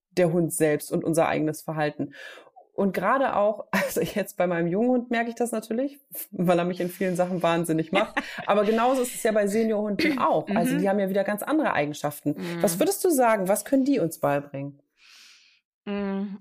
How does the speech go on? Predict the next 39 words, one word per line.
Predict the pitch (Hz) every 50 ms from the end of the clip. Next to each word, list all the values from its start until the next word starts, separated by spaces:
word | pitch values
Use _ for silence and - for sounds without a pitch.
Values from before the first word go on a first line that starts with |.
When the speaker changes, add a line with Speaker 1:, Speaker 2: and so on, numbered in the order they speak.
| -
Speaker 2:
also | - 180 190 185 196 190 175 - _ _ _ _ _ _ _ _ _ -
also | - 190 175 180 170
wenn | 214 202
ich | 208
jetzt | 240 226 - -
von | 226 196 202
mir | 208 220 220
persönlich | 214 214 208 165 185 208 247 311 311 -
ausgehe, | - 208 233 - - - 240 247 247 -
ich | - - -
bin | 233 226 226
eben | - 226 202 233
halt | 233 202 196 -
jemand, | 214 214 220 220 214 208 - -
der | 196 196 196 190 196 196 - - - -
die | 196 190
Tendenz | - - 208 190 208 220 254 247 -
zum | - 233 226
Hektischen | 214 240 - - - 233 240 - 240 247 -
hat. | - 311 - - - - - - - - 254 262 233 -
Also | - 190 180
ich | 196 202 -
gehe | - 233 233 180
wahnsinnig | 190 185 190 208 214 214 214 226 226
gerne | 220 202 196 190
in | -
einem | 190 190 180
sehr | 165 170 208 226 233
schnellen | - - - 208 196 202 196 190 190
Tempo | - 214 202 202 196 196
spazieren. | - - - 175 - - - 196 185 220 254 311 330 - _
So, | - 175 190 185 180
so | 180 - 190
schlendern | 180 - - 208 202 226 269 262 240 226 -
ist | 214 202
nicht | 180 254 - -
so | 190
meins. | 175 170 165 214 202 - - 370 - - - - - - - - - - - - -
Aber | - 196 196 202 196 190 -